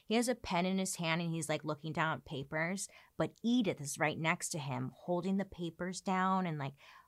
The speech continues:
kind of pushing him up a little bit. She's like, "Yeah, baby, got it," you know? It just, like, she's trying to make it seem like he can write.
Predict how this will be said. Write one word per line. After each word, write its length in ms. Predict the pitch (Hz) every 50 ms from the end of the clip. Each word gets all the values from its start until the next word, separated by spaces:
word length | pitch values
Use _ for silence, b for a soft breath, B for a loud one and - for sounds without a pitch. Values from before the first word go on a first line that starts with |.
| B B _ _ _ _ _ _
kind 200 | - - 175 170
of 80 | 151 - _ _
pushing 340 | - - 185 - - 185 170
him 180 | 170 165 170 165
up 160 | 165 165 -
a 60 | 185
little 220 | 180 180 175 175
bit. 200 | 170 180 175 180
She's 160 | 180 - - -
like, 120 | - 160
"Yeah, 220 | 311 320 320 320
baby, 320 | 294 233 285 302 285 294 302
got 280 | - - - - -
it," 240 | - - - - -
you 80 | - -
know? 260 | - - - 107 269 - _ _ _ b b b b b b b
It 120 | - 196 -
just, 200 | 247 247 - -
like, 220 | 254 233 208 - _ -
she's 200 | - - 220 -
trying 160 | - 311 311
to 60 | 262
make 140 | 233 214 190
it 80 | 185
seem 260 | - - - 175 196 196
like 160 | 185 175 -
he 80 | 180
can 160 | 175 - 147 127
write. 380 | - 135 185 180 131 120 -